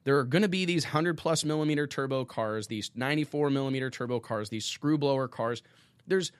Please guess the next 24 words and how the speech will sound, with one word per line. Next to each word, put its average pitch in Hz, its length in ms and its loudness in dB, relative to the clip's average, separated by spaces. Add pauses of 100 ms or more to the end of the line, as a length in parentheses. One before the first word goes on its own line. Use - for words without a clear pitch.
(340)
there's 202 160 4
always 247 200 2
gonna 214 140 2
be 147 160 2
those 131 180 0
guys 110 280 0
that 113 140 -4
want 120 420 -2
to 147 80 -4
push 131 260 -2
the 113 120 -2
envelope, 110 400 -2
that - 120 -6
wanna 143 300 -2 (320)
make 117 280 -2
crazy 135 440 0
power, 110 420 0
that 107 140 -4
wanna 139 240 0
try 143 200 -2
to 139 80 0
run 123 240 0
three 127 260 -2
forties 113 600 -2